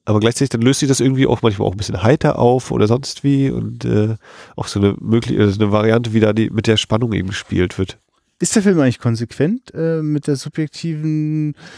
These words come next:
Speaker 2: Wahrnehmung von, von, äh, äh, Rosemary? Also, dass wir wirklich, gibt es Szenen, die jenseits ihrer, ihres Daseins stattfinden? Ich überleg das grad.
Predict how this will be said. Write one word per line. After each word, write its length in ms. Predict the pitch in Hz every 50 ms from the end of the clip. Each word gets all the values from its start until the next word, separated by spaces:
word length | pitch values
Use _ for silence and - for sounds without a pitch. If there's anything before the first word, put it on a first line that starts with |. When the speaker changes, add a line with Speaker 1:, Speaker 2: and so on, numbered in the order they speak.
| - - _ _
Speaker 2:
Wahrnehmung 760 | - 131 127 135 135 135 143 151 160 160 160 160 160 160 156
von, 520 | - - - 156 156 156 151 151 151 147 143
von, 440 | - - 156 151 147 147 147 143 135
äh, 120 | - -
äh, 1000 | 123 131 135 131 131 123 127 123 117 104 - 110 123 123 123 120 120 117 110 -
Rosemary? 720 | 87 120 123 123 131 147 - - 170 165 175 190 202 208 202
Also, 220 | - 131 131 135 131
dass 240 | 135 123 - - - 120 113
wir 200 | 120 127 123 120
wirklich, 320 | 127 135 - - 160 - - - - - - - _ _ _ _
gibt 300 | - 123 - 147 143 -
es 100 | 165 143 - -
Szenen, 500 | - - 139 151 165 180 185 185 175 156
die 340 | 147 156 156 156 151 143 - _ _ _ _
jenseits 760 | _ - 127 127 143 156 160 156 160 156 143 - - - - _ _ _ -
ihrer, 640 | 139 139 143 147 139 143 143 143 143 143 135 -
ihres 280 | - 131 127 127 120 -
Daseins 800 | - 127 120 131 156 156 156 160 160 185 202 208 196 - - -
stattfinden? 580 | - - 143 - - - - 175 185 202 202
Ich 100 | 165 -
überleg 260 | - 135 127 147 165 -
das 160 | - 117 -
grad. 440 | - - 117 110 104 _ - -